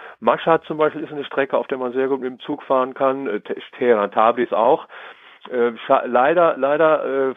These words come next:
der früher, der Zug, der früher von, von Istanbul bis nach Teheran fuhr oder auch von Damaskus bis nach Teheran, äh, den gibt's nicht mehr, denn der ist in der Türkei, äh, eingestellt worden.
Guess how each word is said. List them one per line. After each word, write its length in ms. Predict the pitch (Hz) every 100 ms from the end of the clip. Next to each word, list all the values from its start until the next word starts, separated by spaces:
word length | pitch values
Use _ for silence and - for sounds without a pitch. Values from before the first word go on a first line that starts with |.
| -
der 480 | 120 123 123 120 - - -
früher, 400 | 151 160 147 -
der 220 | 117 110
Zug, 280 | - 175 -
der 100 | 123
früher 380 | - 139 139 127
von, 320 | - 120 113 - - -
von 160 | - 117
Istanbul 560 | 143 - 147 139 139 131
bis 140 | 127 135
nach 280 | 120 - -
Teheran 460 | 139 139 113 107
fuhr 300 | - 123 135
oder 120 | 107 101
auch 100 | -
von 160 | 120
Damaskus 480 | 104 110 139 - 107
bis 160 | 120 117
nach 140 | 101
Teheran, 440 | 120 120 127 131 - - - -
äh, 360 | - 117 117 113 104
den 320 | 104 113 110
gibt's 200 | 113 -
nicht 200 | 131 170
mehr, 220 | 165 160
denn 400 | 139 127 123 110
der 160 | 113 110
ist 100 | 120
in 60 |
der 120 | 110 107
Türkei, 460 | 101 107 113 117 - - - -
äh, 180 | 107
eingestellt 600 | 87 127 156 - 156 151
worden. 400 | 143 147 147 147